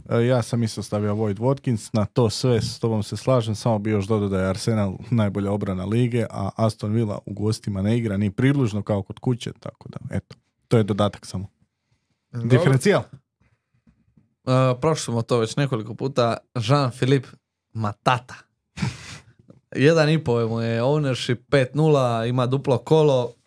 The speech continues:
Speaker 3: to duplo kolo je protiv West Hama i Newcastle-a koji vole više Premier Gol nego kruha se naest. E, Matata trpa nemilo, ok, sad ga je malo Ortega popišao s onim,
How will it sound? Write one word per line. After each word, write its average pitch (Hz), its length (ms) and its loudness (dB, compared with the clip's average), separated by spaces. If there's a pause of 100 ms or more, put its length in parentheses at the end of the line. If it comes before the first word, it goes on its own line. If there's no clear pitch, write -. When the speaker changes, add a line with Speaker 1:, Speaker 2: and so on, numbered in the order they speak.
(360)
Speaker 3:
to 131 180 2
duplo 127 300 -2
kolo 131 280 0
je 117 160 0
protiv 120 420 -2
West 127 360 0
Hama 110 440 -2
i 120 180 2
Newcastle-a 127 600 2
koji 113 280 -2
vole 120 300 0
više 120 260 -2
Premier 120 260 -4
Gol 117 140 0
nego 107 180 -4
kruha 131 320 -2
se 120 140 -4
naest. 120 420 -4 (1040)
E, 113 260 0
Matata 113 480 0
trpa 117 560 0
nemilo, 123 560 0 (140)
ok, 120 180 0 (120)
sad 117 220 -4
ga 113 60 0
je 110 80 -2
malo 110 300 -2 (260)
Ortega 110 480 -2
popišao - 400 -6
s - 100 -8
onim, 107 380 -8